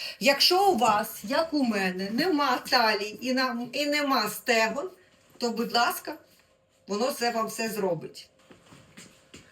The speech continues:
Нема слів просто. Зараз покажу ще одну річ, е, яку я пошила у Ірини Пруднікової. Це укорочений піджак. До речі, я думала, що вони мен-, мені не личать, але зараз покажу. Так.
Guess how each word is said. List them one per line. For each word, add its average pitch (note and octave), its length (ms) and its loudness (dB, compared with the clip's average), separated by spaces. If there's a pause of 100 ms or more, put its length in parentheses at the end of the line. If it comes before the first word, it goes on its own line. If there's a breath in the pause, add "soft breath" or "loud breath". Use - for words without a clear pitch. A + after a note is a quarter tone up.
(560 soft breath)
Нема C4 280 0
слів D#3+ 380 -8
просто. - 420 -12 (440)
Зараз C4 340 2
покажу A#3 340 -2
ще C4 200 0
одну G#3+ 320 0
річ, G3 380 -4 (440 loud breath)
е, A3 280 2
яку A#3+ 240 2
я G#3+ 120 0
пошила G3 440 -2
у F#3+ 80 0
Ірини G3 360 -2
Пруднікової. D#4 680 -4
Це B3+ 380 2
укорочений A#3 600 2
піджак. G#3+ 420 -4
До C4 140 0
речі, A3+ 280 0
я A#3+ 100 2
думала, G#3 400 -2
що A#3+ 180 0
вони A#3 260 0
мен-, G#3 340 -4
мені A#3 300 2
не A3+ 180 0
личать, C4 500 -2
але G#3+ 240 0
зараз A#3+ 280 0
покажу. F#3+ 460 -6 (360)
Так. F#3 340 -2